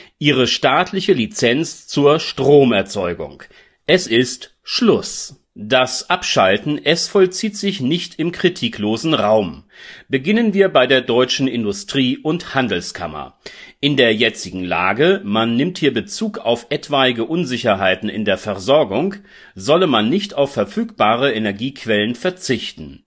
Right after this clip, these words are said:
Dabei sind es Sorgen über mögliche Preissteigerungen, die die D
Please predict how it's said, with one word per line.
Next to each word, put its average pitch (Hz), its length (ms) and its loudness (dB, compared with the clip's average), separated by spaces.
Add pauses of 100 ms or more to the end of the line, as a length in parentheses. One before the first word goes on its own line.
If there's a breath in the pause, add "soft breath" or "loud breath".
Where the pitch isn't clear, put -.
(120)
Dabei 110 460 4
sind 131 300 0
es 95 160 -6
Sorgen 143 720 2 (100)
über 147 180 2
mögliche 131 460 0
Preissteigerungen, 117 1400 0
die 135 120 -2
die 127 240 -2
D 147 180 0